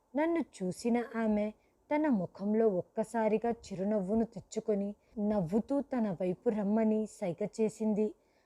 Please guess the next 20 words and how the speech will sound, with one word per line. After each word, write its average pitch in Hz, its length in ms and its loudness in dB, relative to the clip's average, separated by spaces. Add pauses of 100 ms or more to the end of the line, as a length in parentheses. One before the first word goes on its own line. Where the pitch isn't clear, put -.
(260)
నేను 320 280 2
ఆమె 240 280 2
దగ్గరికి 202 540 -2
వెళుతూ 185 460 -4 (540)
చుట్టుపక్కల 269 800 -4
నా 269 180 2
భర్త 175 360 -6
ఎక్కడైనా 208 580 0
ఉన్నాడా 214 600 0 (200)
అని 220 200 0 (100)
చూశాను, 208 440 -2 (480)
కానీ 220 320 0 (200)
ఆయన 247 160 4
ఎక్కడా 208 480 0
కనిపించలేదు. 220 960 2 (480)
నేను 339 320 2
మా 285 100 2
అత్తగారి 214 540 2
దగ్గరికి 220 460 2
వెళ్ళాను. 208 540 2